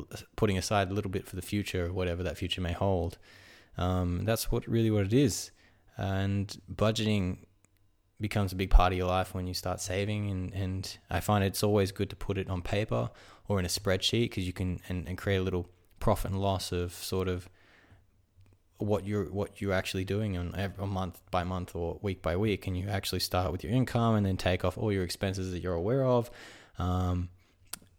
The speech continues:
and just see, see where all you're putting a lot of money. And if you're able to save a bit more, it gives you a visual and you're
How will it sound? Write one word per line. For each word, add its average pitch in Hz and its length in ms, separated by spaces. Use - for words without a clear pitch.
and 110 140
just 107 160
see, 110 420
see 110 280
where 104 320
all 104 260
you're 101 240
putting 107 280
a 101 40
lot 101 140
of 101 60
money. 123 220
And 95 80
if - 160
you're 95 100
able 95 240
to 90 80
save 92 260
a 95 40
bit 95 100
more, 110 240
it 92 120
gives 101 180
you 98 100
a 87 40
visual 95 680
and 95 100
you're 90 200